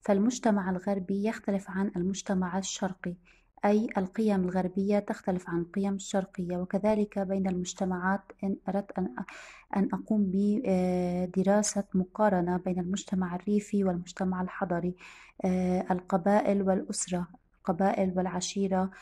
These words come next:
مقارنتها مع الحياة الأسرية. فإذا عندما أقول أن دراسة مجتمع، آه، هذا يعني أنه بالإمكان دراسة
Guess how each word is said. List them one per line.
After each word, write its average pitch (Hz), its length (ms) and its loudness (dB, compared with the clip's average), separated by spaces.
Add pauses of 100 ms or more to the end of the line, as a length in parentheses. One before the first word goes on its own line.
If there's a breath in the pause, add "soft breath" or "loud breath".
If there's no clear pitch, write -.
(220 loud breath)
مقارنتها 196 720 2
مع 196 320 2 (100)
الحياة 190 920 2 (100)
الأسرية. 185 680 0 (360 loud breath)
فإذا 214 560 2
عندما 208 460 4
أقول 196 400 -2
أن 190 340 2
دراسة 196 540 2
مجتمع، 202 580 0 (380 loud breath)
آه، 185 180 2
هذا 214 300 6
يعني 202 440 2
أنه 196 240 2
بالإمكان 196 680 -2
دراسة 196 540 0